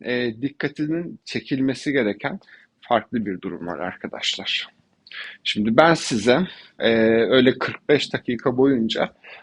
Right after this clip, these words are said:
Amerika'nın enflasyonunu, altını şu zaman bu zaman, Amerikan borsası bu zaman bu zaman diye anlatmayacağım. Odaklandığımız konu arkadaşlar bu sözün altında yatan durum olacak.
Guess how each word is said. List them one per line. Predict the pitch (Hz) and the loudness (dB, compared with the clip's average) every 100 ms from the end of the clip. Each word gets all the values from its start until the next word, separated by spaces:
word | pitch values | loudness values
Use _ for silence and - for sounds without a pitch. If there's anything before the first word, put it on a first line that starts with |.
| - | -4
Amerika'nın | 120 123 120 117 107 104 | 0 0 0 0 2 0
enflasyonunu, | 90 - 80 - - 90 95 101 - | -2 -4 -4 -6 -10 -6 -4 -2 4
altını | 107 104 - 110 | 4 4 -2 -4
şu | - 104 | -2 0
zaman | 104 104 104 | 2 2 0
bu | 104 | -2
zaman, | 104 98 101 | -2 -2 -4
Amerikan | - 110 104 - 110 | -2 -2 -2 -2 0
borsası | 107 104 - 107 | 0 -2 -10 -8
bu | 101 | -4
zaman | 104 101 104 | -2 -2 -4
bu | 104 | -2
zaman | 101 95 98 | -2 -2 0
diye | - | 2
anlatmayacağım. | 135 113 107 - 87 92 - - - - - | 4 2 0 -2 -10 -10 -12 -16 -16 -12 -2
Odaklandığımız | 165 147 147 135 127 123 120 123 - | 2 2 4 2 2 2 0 -2 -6
konu | 101 127 - - | -6 -6 -10 -6
arkadaşlar | 101 104 - 104 95 - 165 170 - - - _ - | -2 -2 -2 -2 -2 -4 -6 -6 -12 -20 -20 _ -6
bu | |
sözün | 120 117 123 | -2 0 0
altında | 120 107 - 117 135 | 2 0 -2 -2 0
yatan | 107 - 160 _ _ - 107 | 0 -2 -4 _ _ -10 -2
durum | 104 95 | -2 -2
olacak. | 87 87 - - | -6 -10 -12 -14